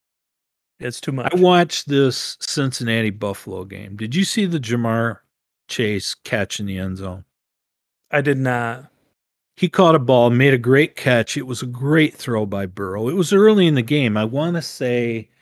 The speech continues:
Speaker 2: it was fourteen to ten. I believe it was fourteen to ten. It might have been fourteen to seven. I'm not certain. Cincinnati was leading, and it seems like it was right before the half, and it was on third down,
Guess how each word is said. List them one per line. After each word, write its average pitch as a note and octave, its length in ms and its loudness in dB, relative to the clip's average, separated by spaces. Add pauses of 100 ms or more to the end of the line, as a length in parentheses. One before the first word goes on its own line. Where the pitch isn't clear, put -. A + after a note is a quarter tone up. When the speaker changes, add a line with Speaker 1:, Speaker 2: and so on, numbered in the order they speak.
(120)
Speaker 2:
it - 80 -6
was A#2 260 -6
fourteen D3+ 840 -6
to A#2+ 80 -4 (120)
ten. C#3 640 -6 (680)
I A2 140 0
believe A#2+ 460 -2
it F3 60 0
was - 120 -10
fourteen C3+ 420 -8
to A#2 80 -4
ten. A#2+ 240 -6
It A#2+ 120 -10
might D3+ 180 -2
have C#3+ 120 -2
been C#3 160 0
fourteen B2 480 -8
to G2 60 -12
seven. F#2+ 540 -8 (140)
I'm B2 80 -8
not A#2 260 -6 (220)
certain. - 480 -14 (840)
Cincinnati D#3 600 4
was D#3+ 200 4
leading, G#2+ 540 0 (1300)
and A2+ 380 4
it - 100 -8
seems E3+ 360 2
like D3 200 2
it B2+ 100 0
was A#2+ 180 -6
right C3 260 0
before B2+ 320 -6
the A#2 80 -4
half, G2 420 -6
and B2 100 -8
it B2 40 -2
was A#2 140 -4
on G#2 180 -2
third C3+ 360 -4
down, A2+ 440 -4